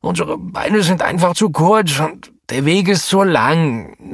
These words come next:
Bis wir bei der Trollhöhle sind, ist Mutters Geburtstag vorbei und das Feuergulasch aufgegessen. Du denkst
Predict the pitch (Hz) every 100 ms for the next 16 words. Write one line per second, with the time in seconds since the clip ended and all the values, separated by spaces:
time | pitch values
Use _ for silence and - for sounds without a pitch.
0 | 156 190 135 160 139 139 151 135 117 151
1 | 160 160 156 135 127 160 143 131 156 147
2 | - 117 117 170 - 127 - - 117 -
3 | - 101 113 - - - _ - - 62
4 | - - 120 143 113 117 117 107 117 156
5 | 156 147 95 - - 73 - _ _ _
6 | _ _ _ _ _ _ _ 135 151 156
7 | 175